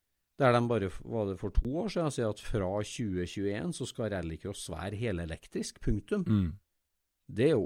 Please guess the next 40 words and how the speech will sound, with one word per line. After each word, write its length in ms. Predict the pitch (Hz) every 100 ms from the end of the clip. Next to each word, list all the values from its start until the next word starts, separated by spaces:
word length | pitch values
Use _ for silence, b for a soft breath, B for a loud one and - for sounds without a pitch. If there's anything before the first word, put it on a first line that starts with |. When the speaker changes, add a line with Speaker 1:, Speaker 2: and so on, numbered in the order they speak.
| 104 117
Speaker 1:
også 80 | 175
en 120 | 190 190
veldig 360 | - 185 107 117
spesiell, 680 | 151 - 92 95 110 117
eh, 1120 | 113 113 110 113 113 110 110 113 110 113 117 117
greie. 400 | 117 131 101 107
For 140 | 120
det 60 | 127
første 140 | 104
så 240 | 95 147 151 - _ _ _ _ _
tok 160 | - -
det 100 | -
jo 100 | 120
livet 420 | 123 110 95 90 110
av 140 | 123
all 420 | 107 107 110 113 110
satsing 600 | 120 - - - 101 135
nå, 200 | 175 156
da, 40 |
de 140 | 123 123
årene 480 | 101 90 95 98
fram 400 | 92 - 90 95
til 140 | 92 104
da. 160 | 127 180 - -
Speaker 2:
Ja, 120 | 123
ja. 160 | 190 185 - _ -
Ingen 160 | 180
Speaker 1:
Men, 140 | 139 139
Speaker 2:
kan 140 | 180
jo 60 | 160
b-, 100 | 151
Speaker 1:
men 100 | 127
Speaker 2:
finne 180 | 156 120
på 140 | 107 131
å 0 |
Speaker 1:
også 60 |
Speaker 2:
bygge 140 | 123 113
en 100 | 117
ny 120 | 110
bil 260 | 107 110